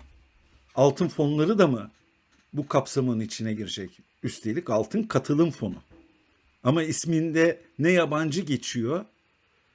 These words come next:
ne de döviz geçiyor. O zaman bunu sokacaklar mı? Diyelim ki bunların isminde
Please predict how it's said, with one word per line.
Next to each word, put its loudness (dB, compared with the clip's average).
ne 4
de 0
döviz 4
geçiyor. -10
O 2
zaman 2
bunu -6
sokacaklar -2
mı? -8
Diyelim 8
ki 2
bunların 6
isminde 2